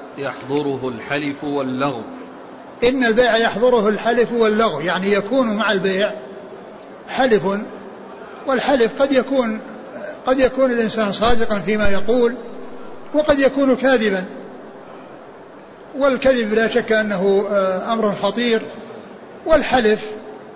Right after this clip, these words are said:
Speaker 2: وهو صادق ما ينبغي للإنسان أن يحرص على أن يحلف حتى ولو كان صادقا، يبين التجارة، يبين السلعة و-، وما فيها دون أن يحلف، لكنه إذا حلف على صدق فإنه لا بأس به،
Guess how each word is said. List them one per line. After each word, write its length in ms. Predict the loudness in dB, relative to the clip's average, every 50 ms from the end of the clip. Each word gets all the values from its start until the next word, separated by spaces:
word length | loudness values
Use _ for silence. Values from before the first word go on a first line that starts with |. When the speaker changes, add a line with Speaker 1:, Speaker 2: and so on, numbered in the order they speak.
| -2
Speaker 2:
وهو 180 | 0 2 2 2
صادق 420 | 2 2 2 0 2 0 0 0
ما 140 | 2 2 4
ينبغي 360 | 4 4 4 2 2 2 2
للإنسان 400 | 2 0 0 -2 0 0 0 0
أن 100 | 0 0
يحرص 360 | 0 0 0 0 -2 -2 -2 0
على 240 | -2 0 0 -2
أن 60 | 0 0
يحلف 320 | 0 0 0 -2 -2 -2 -4
حتى 200 | -4 0 2 4
ولو 220 | 4 4 2 2
كان 200 | 0 0 0 -2
صادقا، 400 | -2 -2 -2 -2 -2 -4 -8 -8 -10 -12 -16 -16 -16 -16 -16 -16 -16 -10 -4 -2
يبين 400 | 2 4 4 4 4 2 0 -2
التجارة، 680 | -2 -2 0 0 2 4 4 4 4 2 2 2 2
يبين 380 | 2 2 4 4 4 2 0 -2
السلعة 480 | -4 -2 0 0 2 2 2 2 2 2
و-، 280 | 2 2 2 2 0 -4 -8 -12 -14 -10 -4 -2
وما 260 | 0 0 2 0 0
فيها 280 | 0 0 2 2 2
دون 240 | 2 2 2 2 2
أن 140 | 2 2 2
يحلف، 320 | 0 0 -2 -2 -4 -4 -4 -6 -12 -14 -14 -16 -16 -16 -16 -16 -16 -16 -10 -2 0
لكنه 460 | 0 2 2 2 0 0 2 2 2
إذا 180 | 2 2 2 0
حلف 340 | 2 2 2 2 2 2 0 0 -2 -4 -8 -14 -16 -18 -18 -18 -18 -18 -18 -12 -6
على 320 | -2 -2 0 0 0 -2
صدق 420 | -2 -2 -2 -2 -2 -2 -2 0 0 -2 -4 -2
فإنه 520 | 0 2 2 2 2 2 2 2 0 -2 -4 -8 -10 -14 -14 -16 -16 -16 -16 -14 -14 -14 -12 -12 -12 -12 -12 -10 -10 -8 -6 -2 2
لا 120 | 4 4
بأس 240 | 4 4 2 0 0
به، 280 | -2 -2 -4 -4 -6